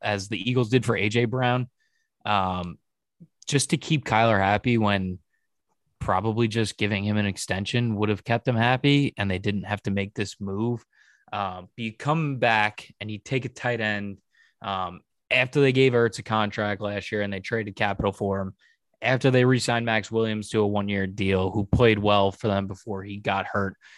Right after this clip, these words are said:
Um, this is a team that ran less than twenty percent, twelve personnel. They like to spread it out. Um, so maybe he fills that role when Max Williams is gone the year after. Um,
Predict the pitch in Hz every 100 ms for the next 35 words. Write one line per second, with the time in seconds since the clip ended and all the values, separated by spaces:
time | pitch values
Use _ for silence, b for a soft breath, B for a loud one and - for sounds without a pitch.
0 | b b 107 95 92 - 113 123 127 -
1 | - 123 120 104 104 110 92 101 - 101
2 | 104 104 101 98 104 101 - 101 107 -
3 | 113 - 98 107 110 - b _ 92 92
4 | 107 101 110 - 117 110 95 98 107 127
5 | - _ _ _ 107 95 90 87 80 -
6 | 104 95 110 127 123 123 120 - 127 117
7 | 120 117 117 117 107 107 - 110 110 107
8 | 101 95 98 107 110 101 101 98 95 101
9 | - 139 127 - b b _ - 104 95
10 | 92 90